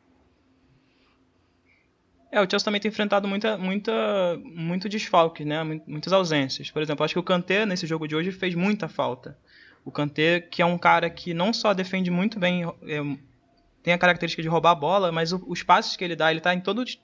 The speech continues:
todo lado do campo, você encontra o Kanté. E essa ausência do Chilwell era um cara que vinha fazendo muitos gols, um cara muito importante.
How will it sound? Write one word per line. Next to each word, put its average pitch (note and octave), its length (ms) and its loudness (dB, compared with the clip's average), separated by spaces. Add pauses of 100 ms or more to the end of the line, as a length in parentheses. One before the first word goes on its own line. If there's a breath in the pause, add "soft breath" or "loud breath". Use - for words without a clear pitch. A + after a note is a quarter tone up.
(140)
todo A3 180 2
lado A3 200 8
do G3+ 100 -6
campo, G3+ 380 -4
você D#3+ 200 -8
encontra F#3 300 -2
o F#3 40 -2
Kanté. E3+ 380 -6 (760)
E E3 360 0
essa F#3+ 260 4
ausência G3 380 2
do F3 200 -4
Chilwell G#3+ 540 0
era E3+ 160 4
um B3 80 4
cara F#3+ 300 4
que - 120 -16
vinha F3+ 160 -4
fazendo F#3+ 300 -4
muitos F#3+ 460 2
gols, D#3+ 340 -2
um E3 80 -6
cara F3+ 220 2
muito A3 420 4
importante. F3 720 -2